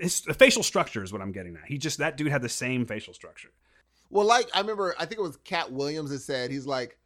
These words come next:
Speaker 2: "You, um, everybody thinks a three hundred looks like a Bentley until you see a Bentley."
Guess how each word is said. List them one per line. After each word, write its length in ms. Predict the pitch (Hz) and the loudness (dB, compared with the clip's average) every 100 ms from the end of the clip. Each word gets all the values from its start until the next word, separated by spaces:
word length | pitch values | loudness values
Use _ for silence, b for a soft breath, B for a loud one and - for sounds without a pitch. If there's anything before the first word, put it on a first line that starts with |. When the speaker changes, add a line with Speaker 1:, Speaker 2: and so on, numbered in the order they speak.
| _ _ _ - | _ _ _ -16
Speaker 2:
"You, 380 | 139 170 214 - - | -8 -8 -8 -10 0
um, 220 | 151 135 | 0 2
everybody 460 | 156 202 226 196 175 | 0 0 2 2 2
thinks 220 | 147 185 | -4 -6
a 60 | 156 | -8
three 260 | - 165 165 | -6 -4 -2
hundred 440 | 156 160 135 117 | -2 -4 -4 -6
looks 200 | 135 139 | -8 -6
like 260 | 156 139 - | -4 -6 -8
a 100 | 117 120 | -14 -10
Bentley 580 | 113 156 123 117 104 - _ _ _ - | -6 -6 -8 -16 -16 -20 _ _ _ -10
until 260 | 156 143 165 | -8 -4 -4
you 160 | 143 143 | -4 -6
see 280 | - 170 | -8 -6
a 80 | 131 | -6
Bentley." 480 | 110 135 113 104 180 | -6 -10 -10 -16 -20